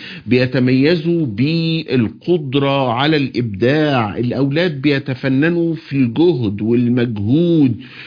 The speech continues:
الذي يقدم داخل المنزل. الأولاد بيتميزوا في خدمتهم لآبائهم وأمهاتهم وهم تعبانين. الأولاد بيتميزوا بقدرتهم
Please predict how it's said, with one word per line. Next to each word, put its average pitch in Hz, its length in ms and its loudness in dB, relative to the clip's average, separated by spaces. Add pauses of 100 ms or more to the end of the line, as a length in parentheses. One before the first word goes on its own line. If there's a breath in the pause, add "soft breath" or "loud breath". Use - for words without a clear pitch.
(180 loud breath)
الذي 147 360 2
يقدم 147 640 0
داخل 147 380 -2
المنزل. 123 800 0
الأولاد 143 640 -2
بيتميزوا 139 840 0
في 139 140 -8
خدمتهم 135 640 -2
لآبائهم 131 720 0
وأمهاتهم 131 760 -2
وهم 156 300 -2
تعبانين. 127 840 0
الأولاد 135 800 -2
بيتميزوا 139 800 0
بقدرتهم - 260 -6